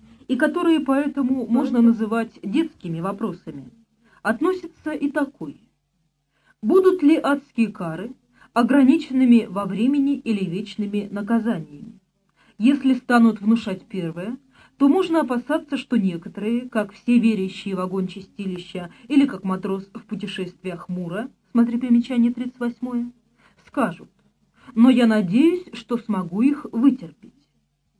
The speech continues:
Если же примут другое утверждение и внесут его в число символов веры, то, вопреки присутствующему здесь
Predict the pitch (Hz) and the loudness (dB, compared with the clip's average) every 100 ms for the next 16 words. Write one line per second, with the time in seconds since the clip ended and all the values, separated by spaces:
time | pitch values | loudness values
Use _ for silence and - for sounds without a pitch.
0 | _ _ - 214 320 - 269 247 285 277 | _ _ -4 2 4 4 2 2 2 6
1 | 285 269 247 - 202 269 302 392 247 - | 6 6 2 -6 -4 -2 0 0 0 -2
2 | 170 185 165 170 165 156 151 - _ - | -6 -6 -6 -6 -6 -8 -14 -20 _ -6
3 | 247 254 277 - - - 247 233 220 175 | 4 6 6 4 -4 0 0 2 0 0
4 | 240 233 220 214 - 233 190 185 190 - | -6 -4 -4 -4 0 2 2 -2 -6 -10
5 | 214 247 330 147 131 _ _ _ - _ | -4 -2 -2 -4 -12 _ _ _ -20 _
6 | 339 381 370 302 294 302 240 240 254 - | 4 4 4 2 2 0 0 0 -6 -8
7 | 208 202 202 214 185 180 165 190 196 | -8 -8 -8 -6 -6 -6 -8 -10 -10